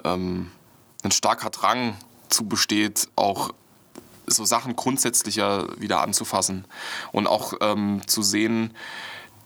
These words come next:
dass da bestimmte, ähm, Themen einfach brach lagen und man auch einen, äh,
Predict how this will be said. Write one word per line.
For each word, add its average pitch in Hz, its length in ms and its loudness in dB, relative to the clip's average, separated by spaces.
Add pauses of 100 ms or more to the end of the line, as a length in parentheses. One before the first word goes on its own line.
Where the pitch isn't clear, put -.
(100)
dass - 320 0
da 113 80 2
bestimmte, 110 760 2
ähm, 107 460 -2 (100)
Themen 117 340 2
einfach 107 260 2
brach 101 320 0
lagen 147 380 0
und 123 100 -4
man 117 140 2
auch - 240 2
einen, 117 380 2
äh, - 40 -6